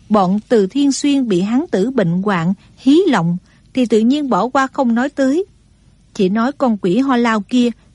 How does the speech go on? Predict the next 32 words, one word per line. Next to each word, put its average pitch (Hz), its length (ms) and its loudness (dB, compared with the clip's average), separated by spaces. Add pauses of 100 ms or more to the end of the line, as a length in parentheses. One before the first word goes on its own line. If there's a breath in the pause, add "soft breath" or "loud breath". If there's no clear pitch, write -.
võ 208 180 0
công 277 300 -4
cao 294 300 -4 (100)
cường, 190 280 2 (480 soft breath)
mọi 208 180 2
người 214 260 2
không 254 240 -2
phải 196 200 -4
là 240 120 -2
đối 220 400 0
thủ 196 300 -2
của 240 100 -2
y. 240 280 -2 (680)
Người 233 180 4
đàn 196 200 -2
bà 185 160 -2
nói: 185 380 -4 (1300)
"Tính 294 260 2
mệnh 180 240 0
của 214 140 -2
tiểu 220 300 0
sư 269 200 -4
đệ 196 240 0
nhà 202 200 0
họ 170 220 -2 (100)
Quy 262 220 2 (460 soft breath)
là 240 100 2
do 269 220 0
sư 349 320 -2
phụ 196 180 0
ta 233 220 -2
cứu. 269 360 -2